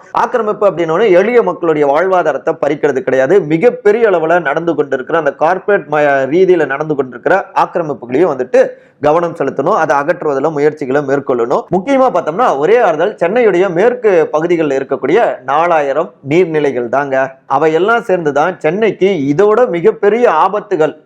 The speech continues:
வராம வந்துட்டு தடுத்துட்டு இருக்கு. இப்ப வந்து கொண்டிருக்கிற ஆபத்தையே நம்மளால சமாளிக்க முடியல. அப்ப அதெல்லாம் வந்துச்சுன்னா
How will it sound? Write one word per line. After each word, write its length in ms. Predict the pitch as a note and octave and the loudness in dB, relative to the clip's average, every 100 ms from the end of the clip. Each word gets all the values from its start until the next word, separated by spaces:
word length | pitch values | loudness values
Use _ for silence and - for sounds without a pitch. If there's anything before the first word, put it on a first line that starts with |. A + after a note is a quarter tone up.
| - | -2
வராம 380 | C3+ E3 G3 G#3 | 0 2 2 0
வந்துட்டு 560 | F#3+ C#3 B2+ G#3 G3 C3+ | -2 -4 0 2 2 2
தடுத்துட்டு 340 | C#3+ E3 E3+ | -2 -2 -2
இருக்கு. 340 | C#3+ C3+ C#3 - | -4 -2 -2 -2
இப்ப 600 | B2+ B2+ E3+ D#3+ D#3 C#3+ | -6 -2 0 2 2 2
வந்து 260 | C#3 D3 F#3 | -2 0 2
கொண்டிருக்கிற 500 | F#3 E3 D#3 D3+ C#3+ | 2 2 0 0 0
ஆபத்தையே 400 | D#3+ D#3+ D#3+ F#3+ | 0 -2 0 0
நம்மளால 360 | F3 D#3 D3+ E3+ | 0 0 0 0
சமாளிக்க 520 | D3+ C#3 E3 E3 C#3 | -4 -4 -2 -2 -4
முடியல. 400 | C3 B2+ C3 G3 - _ _ | -2 0 0 -2 -4 _ _
அப்ப 240 | C3+ D3 | -4 -2
அதெல்லாம் 460 | C3+ E3 F3 A3+ F3+ | 0 0 2 0 0
வந்துச்சுன்னா 580 | F3 G3+ D#3+ D#3+ G3+ | -2 -2 -2 0 -2